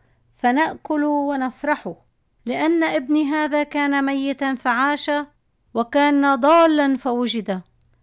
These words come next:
فابتدأوا يفرحون. وكان ابنه الأكبر في الحقل،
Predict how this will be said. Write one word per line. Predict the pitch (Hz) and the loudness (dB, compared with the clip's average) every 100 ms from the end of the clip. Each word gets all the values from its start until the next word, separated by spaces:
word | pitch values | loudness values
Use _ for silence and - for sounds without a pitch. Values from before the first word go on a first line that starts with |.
| _ | _
فابتدأوا | _ 269 - 277 254 254 233 233 226 | _ -6 -2 0 0 0 0 0 0
يفرحون. | 220 208 214 202 202 175 170 - _ _ _ | -2 -4 -6 -6 -8 -8 -10 -18 _ _ _
وكان | 294 339 403 392 349 | -6 0 2 4 4
ابنه | 277 262 311 | 2 0 0
الأكبر | 320 294 302 254 277 | 0 0 -2 0 0
في | - | 0
الحقل، | 233 - - - 180 | -6 0 0 0 -6